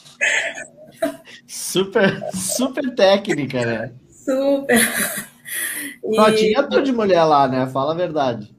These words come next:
Speaker 2: Tinha eu e mais umas duas só na turma. E, obviamente, não foi pra frente. Aí, naquela época, eu até, eu acho que nesse meio tempo, me chamaram nesse concurso que eu tinha feito, me chamaram pra traba-,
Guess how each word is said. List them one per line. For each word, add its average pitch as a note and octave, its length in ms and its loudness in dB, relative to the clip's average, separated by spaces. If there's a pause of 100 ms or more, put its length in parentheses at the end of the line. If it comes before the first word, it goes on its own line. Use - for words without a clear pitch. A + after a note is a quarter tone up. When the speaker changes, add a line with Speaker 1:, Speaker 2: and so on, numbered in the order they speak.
(280)
Speaker 2:
Tinha G4 200 4
eu A4 200 8
e - 20 4
mais G#4+ 220 6
umas F#4+ 240 2
duas B3+ 280 4
só A#3 180 2
na A3 120 2
turma. F3+ 420 -6 (1200)
E, G#3 560 -6
obviamente, C4+ 840 6
não C4 140 4
foi G#3+ 200 0
pra A3+ 200 0
frente. A#3+ 640 -4 (880)
Aí, A3 500 2
naquela A#3+ 400 0
época, A#3+ 420 0
eu B3+ 120 2
até, B3 1040 0
eu A#3 60 0
acho B3 180 -2
que C4+ 80 -4
nesse C#4+ 280 2
meio D4 360 4
tempo, D#4+ 840 0 (400)
me C4 100 -4
chamaram C#4 520 2
nesse C4 220 2
concurso C4+ 840 -2 (380)
que A#3 100 -4
eu A3+ 60 -4
tinha A#3 220 -4
feito, A#3 340 -2
me C4 100 -2
chamaram A3+ 340 -2
pra A3+ 160 -6
traba-, A3 440 -4